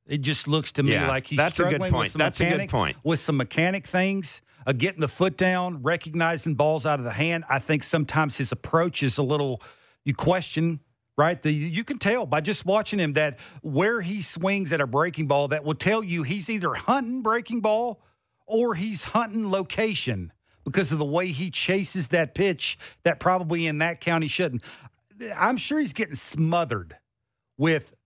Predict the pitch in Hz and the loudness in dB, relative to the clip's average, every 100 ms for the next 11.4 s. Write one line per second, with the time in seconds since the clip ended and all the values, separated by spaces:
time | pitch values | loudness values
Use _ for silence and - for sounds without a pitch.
0 | _ - - 208 220 220 - - - _ | _ -10 0 2 2 0 -6 -16 -18 _
1 | _ 127 123 143 202 185 127 185 208 - | _ -2 0 2 0 -2 0 0 0 -2
2 | 208 202 202 196 - - 131 139 151 139 | 0 0 -2 -4 -8 -6 0 0 -2 0
3 | 190 214 - 170 156 151 202 196 - 196 | 2 2 -2 -2 0 0 -2 -4 0 2
4 | 185 185 170 - - 104 170 175 180 180 | 2 0 -4 -10 -12 -2 0 2 2 0
5 | 131 131 175 180 170 170 165 147 - 165 | 0 -2 2 0 0 -2 -2 -6 -4 0
6 | 226 277 226 196 190 147 135 151 131 123 | 2 2 0 0 0 0 0 0 2 -2
7 | 107 - - _ _ _ _ _ 160 175 | -2 -8 -18 _ _ _ _ _ -4 0
8 | 254 302 294 202 147 208 202 185 156 156 | 2 2 -2 -6 -2 2 2 0 0 2
9 | 170 131 - 135 101 _ - 165 143 277 | 2 0 0 0 -2 _ -2 0 2 0
10 | 226 175 196 185 165 185 165 147 160 151 | 0 -2 2 2 0 -4 -6 0 2 2
11 | 131 - 131 | 0 0 0